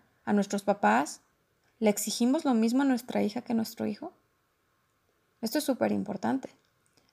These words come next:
¿Les damos las mismas libertades? ¿Qué más podemos hacer? Eh, bueno, pues yo desde mi trinchera, como le he dicho, yo escribo novelas, escribo y escribo novelas más que nada, es decir, plasmo reali-, realidades en cierta medida.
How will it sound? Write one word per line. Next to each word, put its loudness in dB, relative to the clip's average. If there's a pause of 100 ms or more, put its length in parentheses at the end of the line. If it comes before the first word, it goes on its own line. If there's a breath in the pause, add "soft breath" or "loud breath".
(140)
¿Les 0
damos 6
las 2
mismas 2
libertades? -2 (1200)
¿Qué 0
más 2
podemos 2
hacer? 0 (1400 soft breath)
Eh, 4
bueno, 6
pues 4
yo 4
desde 6
mi 4
trinchera, 2
como 2
le 4
he 4
dicho, 0
yo 2
escribo 4
novelas, 4
escribo 2
y 6
escribo 0
novelas 4 (320 soft breath)
más 0
que 0
nada, 4 (400)
es 2
decir, 2
plasmo 10
reali-, 2
realidades 4
en 0
cierta -2
medida. -4